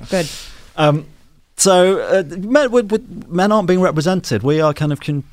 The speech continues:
Speaker 2: we are complicated. We, we have emotional depth and vulnerability,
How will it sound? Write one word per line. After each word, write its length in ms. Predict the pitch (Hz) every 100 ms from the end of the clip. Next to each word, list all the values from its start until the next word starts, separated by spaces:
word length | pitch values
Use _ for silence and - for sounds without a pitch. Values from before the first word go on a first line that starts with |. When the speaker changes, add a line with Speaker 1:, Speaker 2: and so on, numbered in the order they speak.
| -
Speaker 2:
we 160 | 135 160
are 220 | 151 147
complicated. 1000 | 143 196 175 156 143 113 95 120 104 135
We, 260 | 139 135 123
we 160 | 143
have 140 | 139 131
emotional 500 | 139 151 147 147 123
depth 420 | 170 131 - -
and 180 | 110 104
vulnerability, 920 | 127 123 120 165 147 - 107 92